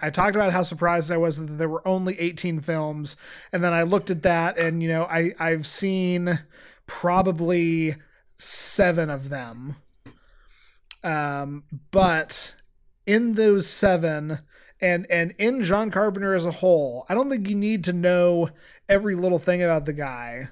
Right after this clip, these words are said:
but you can know that he gave us one of the most influential song scores in all of film. He gave us one of the most defining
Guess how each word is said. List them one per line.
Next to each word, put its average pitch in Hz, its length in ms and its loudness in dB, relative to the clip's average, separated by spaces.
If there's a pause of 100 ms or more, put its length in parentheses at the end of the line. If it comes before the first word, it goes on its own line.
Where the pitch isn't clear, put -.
(1200)
but 196 160 -2
you 180 220 0
can 180 260 0
know 214 260 4
that 190 220 0
he 196 160 -4
gave 190 320 2
us 196 200 -2
one 180 200 -2
of 170 180 -4
the 170 160 -2
most 165 500 -2
influential 180 1160 0 (420)
song 180 1040 -2
scores 165 1040 0 (380)
in 165 560 -2 (240)
all 190 280 2
of 165 100 0
film. 139 720 -4 (960)
He 196 220 0
gave 180 420 2
us 196 540 2 (280)
one 180 220 0
of 165 260 -2
the 170 460 -2 (240)
most 170 420 -2
defining 185 960 -2